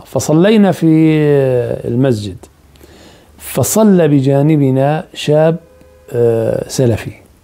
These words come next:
طبعًا الشيخ رحمه الله كأنه تفرس فيه، آه، شيئًا. ف-،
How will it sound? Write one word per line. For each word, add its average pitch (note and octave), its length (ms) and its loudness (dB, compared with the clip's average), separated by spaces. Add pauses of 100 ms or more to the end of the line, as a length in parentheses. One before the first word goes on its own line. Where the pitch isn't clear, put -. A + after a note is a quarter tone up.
(840)
طبعًا D3 280 2
الشيخ F3+ 360 0
رحمه D#3+ 320 0
الله D#3 580 0 (160)
كأنه D3 680 -2
تفرس C#3+ 580 -2
فيه، C#3 500 0 (580)
آه، A#2 200 0 (580)
شيئًا. F#2+ 440 -2 (1160)
ف-، - 200 -12